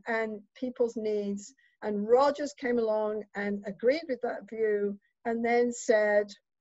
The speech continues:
"Right, so what you have to do is join people." And Bowlby would have said, "Yes, connection makes people feel safe. Then they can explore their world," right? So, you know, Rogers came along and said, "What you've got to do,"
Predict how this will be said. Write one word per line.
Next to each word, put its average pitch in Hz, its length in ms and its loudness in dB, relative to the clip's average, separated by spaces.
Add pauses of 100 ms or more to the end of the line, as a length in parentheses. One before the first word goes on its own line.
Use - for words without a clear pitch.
(600)
"Right, 269 540 4 (640)
so 233 160 4
what 269 300 6
you 339 140 -6
have 277 200 0
to 262 80 -10
do 226 360 -2
is 202 220 -2 (100)
join 208 720 4
people." 185 640 -10
And 196 80 -10
Bowlby 233 320 6
would 214 160 0
have 196 80 -10
said, 190 300 -2
"Yes, 214 880 4 (120)
connection 226 640 -2
makes 220 240 0
people 202 340 -6
feel 226 200 0
safe. 262 540 4
Then 226 160 0
they 233 120 2
can 240 160 -4
explore 208 520 -2
their 233 160 4
world," 233 580 2 (460)
right? 214 260 0 (400)
So, 214 400 4 (140)
you 208 80 2
know, 202 60 2
Rogers 285 420 6
came 240 220 0
along 220 260 4
and 220 100 -2
said, 202 240 -2
"What 226 180 2
you've 294 180 -2
got 240 160 4
to 233 100 2
do," 208 240 0